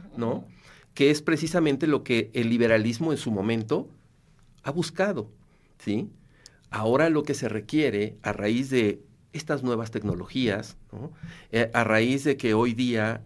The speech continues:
Speaker 1: las propias empresas pueden hacer negociaciones en otros países, eh, en tiempo real, ¿no? Eh, pueden firmar, eh, enviar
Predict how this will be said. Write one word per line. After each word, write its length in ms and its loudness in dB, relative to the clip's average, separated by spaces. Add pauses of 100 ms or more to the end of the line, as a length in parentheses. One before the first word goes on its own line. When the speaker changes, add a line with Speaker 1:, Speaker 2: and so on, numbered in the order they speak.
Speaker 1:
las 360 -2
propias 320 -2
empresas 560 -2
pueden 360 -2
hacer 240 -6
negociaciones 760 -4
en 100 -2
otros 240 -4
países, 580 -4 (480)
eh, 300 0
en 160 -2
tiempo 300 0
real, 320 -4
¿no? 240 -8 (800)
Eh, 220 4
pueden 280 4
firmar, 680 2
eh, 280 2 (640)
enviar 680 6